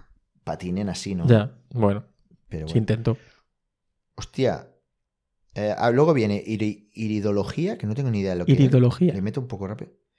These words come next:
Speaker 2: Sí, sí.
Speaker 1: Este, este que lo ha escrito me gusta a mí, porque ya arranca con toda la carne al asador. Pseudoterapia, <laughs> en la cual se afirma que los patrones,
Speaker 2: Este
Speaker 1: colores
Speaker 2: científico.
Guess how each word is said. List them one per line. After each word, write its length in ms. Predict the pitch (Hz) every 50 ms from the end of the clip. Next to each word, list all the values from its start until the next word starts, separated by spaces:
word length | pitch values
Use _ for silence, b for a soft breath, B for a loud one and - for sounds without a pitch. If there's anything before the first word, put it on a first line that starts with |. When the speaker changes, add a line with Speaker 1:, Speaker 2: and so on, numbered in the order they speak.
| b b b b b b b b
Speaker 2:
Sí, 220 | - - 139 131
sí. 160 | 117 117 123 - - B 190 B 180 B
Speaker 1:
Este, 400 | - 139 143 - 147 135 135 -
este 160 | 135 127 - 143
que 40 | 123
lo 60 | 110
ha 20 | 98
escrito 280 | - - 120 98 113
me 120 | 101 95 87
gusta 260 | 90 92 90 - 87
a 20 | 85
mí, 100 | 87 87
porque 200 | 73 92 95 107
ya 140 | 117 120 -
arranca 540 | 104 98 101 113 113 107 120 113 98 - -
con 160 | - 107 95
toda 140 | 92 110 104
la 40 | 98
carne 160 | 104 101 107
al 100 | 101 87 85
asador. 360 | - - 82 82 85 82 -
Pseudoterapia, 1040 | - - - 127 120 113 110 110 104 92 107 104 117 120 120 - - - - - _ _ _ _ _ _ - -
<laughs> 100 | - - -
en 120 | 135 98
la 160 | 101 104 -
cual 220 | - 107 113 131 123
se 100 | - 120
afirma 380 | 110 - 120 120 131 139 143
que 80 | - 110
los 100 | 95 87 -
patrones, 420 | - 92 - - 113 107 101 90
Speaker 2:
Este 60 | -
Speaker 1:
colores 340 | - 156 127 107 - 147 -
Speaker 2:
científico. 680 | - 135 127 123 135 131 123 131 117 - 110 - -